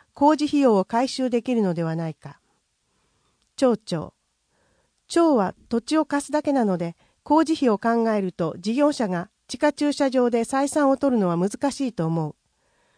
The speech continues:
小中学生とタウンミーティングした時も、町は今くらいがちょうどいいと言っていた。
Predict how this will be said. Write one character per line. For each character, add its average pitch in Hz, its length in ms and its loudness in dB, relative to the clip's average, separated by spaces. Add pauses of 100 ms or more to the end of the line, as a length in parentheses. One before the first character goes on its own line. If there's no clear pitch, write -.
(460)
小 320 260 0
中 320 240 0
学 302 200 0
生 196 240 -2
と 180 160 -4
タ 226 160 -2
ウ 269 160 4
ン 269 80 2
ミ 262 160 0
ー - 40 -12
テ 208 80 -2
ィ 185 60 0
ン - 20 0
グ 180 100 -4
し - 20 -12
た 202 140 -6
時 202 240 -2
も、 165 180 -2 (320)
町 294 260 6
は 190 200 2 (180)
今 285 240 2
く 294 140 0
ら 262 140 4
い 208 60 2
が 190 140 0
ち - 120 -4
ょ 269 100 4
う 285 40 2
ど 269 120 6
い 269 140 2
い 196 40 -4
と 175 120 -2
言 170 60 0
っ - 40 -12
て - 180 -6
い 175 80 -4
た。 156 220 -12